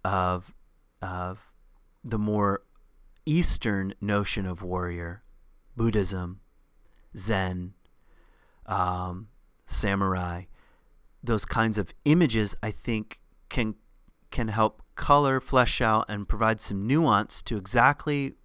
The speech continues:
what kind of warrior we're talking about. Jesus seems to be saying something like, "You need a sword, and you need to keep this sword in its sheath."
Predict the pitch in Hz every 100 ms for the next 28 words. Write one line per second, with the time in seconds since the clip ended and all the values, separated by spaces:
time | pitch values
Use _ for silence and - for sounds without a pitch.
0 | - 120 113 123 107 104 110 110 107 95
1 | 95 - 95 - 101 85 85 - - -
2 | - - - - - - - 156 160 151
3 | - 220 - 160 135 - 127 120 - 113
4 | - 104 92 87 87 - 107 107 135 165
5 | - - 87 87 90 - - _ _ _
6 | _ _ _ _ _ _ _ _ - 117
7 | 104 104 104 - - _ 110 101 110 117
8 | 123 - - 117 107 - 101 - 104 98
9 | 92 - - 92 90 - - - - -
10 | 90 - - -